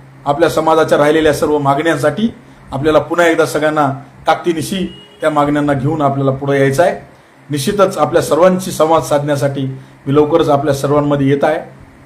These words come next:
आपण बिलकुल त्यासाठी सज्ज राहावं. कुठलाही विषय असेल,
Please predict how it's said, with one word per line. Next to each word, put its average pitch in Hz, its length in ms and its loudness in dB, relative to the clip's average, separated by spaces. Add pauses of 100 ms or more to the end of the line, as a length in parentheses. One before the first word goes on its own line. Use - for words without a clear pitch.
(140)
आपण 139 220 -8
बिलकुल 147 380 -2 (580)
त्यासाठी 151 380 -2
सज्ज 147 260 -2
राहावं. 180 360 4 (1400)
कुठलाही 175 300 4
विषय 175 240 -2
असेल, 190 400 2